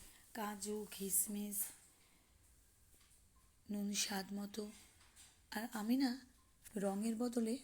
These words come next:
হলুদটা ব্যবহার করি, আমার রঙটা খুব একটা ভালো লাগে না। ভালো করে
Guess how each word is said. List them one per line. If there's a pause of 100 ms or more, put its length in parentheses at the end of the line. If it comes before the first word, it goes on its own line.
(100)
হলুদটা
ব্যবহার
করি, (1400)
আমার
রঙটা
খুব
একটা
ভালো
লাগে
না। (4000)
ভালো
করে